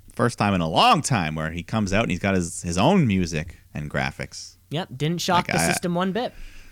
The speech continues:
Speaker 1: Yeah, I have no idea what he had before the Undisputed Era. That feels like forever ago.
Speaker 2: Yeah, 'cause it was
Speaker 1: Uh,
Speaker 2: forever ago.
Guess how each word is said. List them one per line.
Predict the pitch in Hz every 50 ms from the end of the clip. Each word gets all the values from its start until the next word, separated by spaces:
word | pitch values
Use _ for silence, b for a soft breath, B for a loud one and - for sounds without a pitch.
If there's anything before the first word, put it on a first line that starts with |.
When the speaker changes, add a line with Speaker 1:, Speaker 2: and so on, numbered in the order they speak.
| b b b b b b b - - -
Speaker 1:
Yeah, | 90 104 101
I | 82 90
have | 98 98 95
no | 104 107 104
idea | 101 95 90 95 95 92
what | 90 87
he | 87 85
had | 87 90 92 92 82
before | 85 82 - - 113 131 139 131 143 143 - - -
the | 101
Undisputed | 101 107 104 - - 120 107 104
Era. | 107 117 120 120 110
That | 87 80
feels | - - 85 80 - -
like | 73 69
forever | - - - 87 85 90 87 87 80
ago. | 76 71 67 73 78 82 90 -
Speaker 2:
Yeah, | 123 113
'cause | - - 113 107
it | 113 101
was | 101 120 156 - -
Speaker 1:
Uh, | 78
Speaker 2:
forever | 147 - - - 101 98 95
ago. | 90 - 76 73